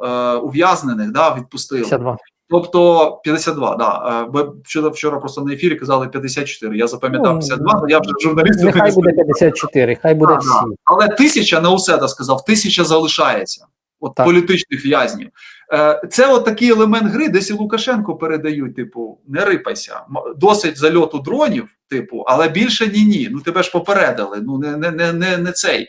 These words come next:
Speaker 1: не роби дурню, тому що, е, тут же ще момент,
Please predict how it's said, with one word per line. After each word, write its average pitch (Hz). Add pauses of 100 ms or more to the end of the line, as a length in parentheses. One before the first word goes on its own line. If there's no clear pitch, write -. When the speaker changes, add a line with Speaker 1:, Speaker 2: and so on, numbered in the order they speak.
(320)
Speaker 1:
не 165
роби 185
дурню, 202
тому 165
що, 190 (280)
е, 160
тут 202
же 202
ще 269
момент, 147